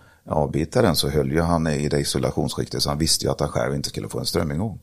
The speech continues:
Och så såg man hur det blixtrade. Och man tappade hakan, så undrade, "Men, men du ska ju säkringen gå." "Precis", sa han då. "Men vad var det som gjorde att det inte gick?" "Jo, det var att kabeln var för lång,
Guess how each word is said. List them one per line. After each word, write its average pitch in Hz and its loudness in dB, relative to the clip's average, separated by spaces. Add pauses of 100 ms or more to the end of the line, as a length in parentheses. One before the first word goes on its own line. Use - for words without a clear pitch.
(420)
Och 135 -8
så 131 0
såg 95 2
man 80 0
hur 80 0
det 78 0
blixtrade. 85 -4 (1400)
Och 110 2
man 101 4
tappade 110 2
hakan, 92 4
så 95 0
undrade, 87 2
"Men, 95 -2 (140)
men 160 -2 (640)
du 175 0
ska - -2
ju 82 0
säkringen 95 -2
gå." 85 -8 (340)
"Precis", - -4
sa - -2
han 62 -2
då. - -8 (320)
"Men 143 2
vad 147 6
var 131 6
det 117 6
som 123 2
gjorde 104 4
att 92 -4
det 104 -2
inte 101 -4
gick?" - -8 (420)
"Jo, - -2
det 104 0
var 113 4
att - -2
kabeln - 0
var 160 0
för - -2
lång, 151 -2